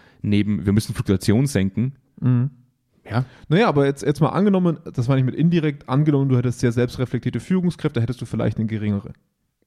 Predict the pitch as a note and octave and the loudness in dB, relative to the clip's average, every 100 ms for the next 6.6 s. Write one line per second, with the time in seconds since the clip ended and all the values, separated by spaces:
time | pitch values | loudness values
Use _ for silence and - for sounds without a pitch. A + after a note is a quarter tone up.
0 | _ _ _ _ - - - C#2+ - D3 | _ _ _ _ -10 -10 -12 -6 0 0
1 | B2 - - - F#3 D#3 E3+ G3+ C3 C#3 | 0 -4 -10 2 2 2 -2 -2 0 0
2 | B2 A#2 A2+ A2 - B2 A#2 G#2 - F#2 | 2 0 0 0 0 0 0 -4 -6 0
3 | - F3 A#2+ G#2+ - - - - - C3+ | 2 2 -2 -6 -10 -18 -20 -8 0 2
4 | D3 C3+ D3 D3 D3+ - _ _ _ _ | 2 2 0 0 -2 -14 _ _ _ _
5 | _ _ D3 - F#3+ D#3 E3+ G3 F#3 D#3+ | _ _ 0 2 2 0 0 2 2 2
6 | - B2+ B2+ - A2 - | 0 0 0 -4 -8 -14